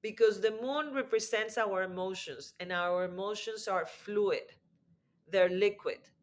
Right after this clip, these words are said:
They're water. That's why when we are sad, we cry, and it's tears,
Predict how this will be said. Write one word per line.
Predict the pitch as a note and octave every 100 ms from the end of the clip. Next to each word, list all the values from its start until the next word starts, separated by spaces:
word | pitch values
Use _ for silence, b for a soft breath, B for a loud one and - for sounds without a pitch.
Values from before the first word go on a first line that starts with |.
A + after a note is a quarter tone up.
| _ -
They're | F#3+ F3+
water. | E3 E3+ F3 E3+ C3+ - - _
That's | - F3+ F3+
why | F#3+ F3+
when | F3 E3 E3
we | E3+ D#3+
are | - D#3
sad, | D#3+ - F3+ F3+ D#3+
we | E3+ -
cry, | - F3+ E3 D3 -
and | D3
it's | D3+ -
tears, | - F#3 F#3 C3+ - - -